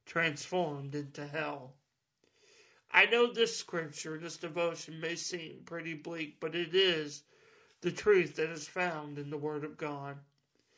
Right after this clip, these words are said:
And I pray that it would be an encouragement to you listening this morning to seek the Lord each day, to go out and ask Him in guiding you to be a light for he,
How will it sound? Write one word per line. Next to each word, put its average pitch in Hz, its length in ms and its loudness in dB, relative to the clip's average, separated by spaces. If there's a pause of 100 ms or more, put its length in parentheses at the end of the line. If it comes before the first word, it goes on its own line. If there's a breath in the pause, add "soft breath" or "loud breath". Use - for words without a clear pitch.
(440 soft breath)
And 170 160 6
I 202 120 10
pray 208 340 8
that 165 200 4
it 175 120 4
would 160 160 -6
be 175 200 6
an 170 140 2
encouragement 160 840 -4
to 170 100 -12
you 180 180 -4
listening 147 600 -4
this 151 240 -12
morning 160 540 -6 (440 soft breath)
to 175 100 -4
seek 208 360 -6
the 175 80 -8
Lord 202 340 0
each 196 300 -6
day, 151 300 -4
to 156 220 -4
go 175 280 4
out 151 380 -2 (460 soft breath)
and 160 160 -2
ask 190 440 6
Him 147 360 -6
in 156 160 -4
guiding 175 460 6
you 160 240 -2
to 156 140 -8
be 160 240 0
a 160 80 0
light 156 440 0
for 156 200 -8
he, 170 320 0